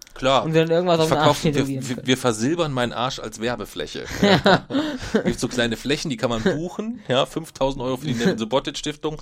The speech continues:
Speaker 1: Bam, und dann dieser Hintern wird Ihnen präsentiert von
Speaker 2: <laughs> Jimbo Autowäsche.
Speaker 1: Obi, ja.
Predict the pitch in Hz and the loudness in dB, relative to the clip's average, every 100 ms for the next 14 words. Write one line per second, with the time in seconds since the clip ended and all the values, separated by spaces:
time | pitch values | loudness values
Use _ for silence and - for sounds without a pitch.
0 | - - - - 139 135 139 120 123 113 | -16 -20 -4 0 2 2 0 -4 -6 -2
1 | 117 117 117 110 - - - - - _ | -2 -2 -6 -12 -20 -20 -20 -20 -20 _
2 | - - - 131 131 117 127 127 110 110 | -20 -20 -8 -4 0 0 0 0 0 0
3 | 110 104 - 104 101 95 113 202 - 107 | -2 -6 -8 -6 -6 -4 2 4 4 2
4 | 104 104 101 - 180 - - - 180 185 | 2 -4 -4 -4 -4 -6 -20 -4 4 6
5 | 185 175 175 - 151 - 143 135 127 104 | 6 6 2 0 -6 6 8 8 4 0
6 | - 101 107 107 | -6 2 4 4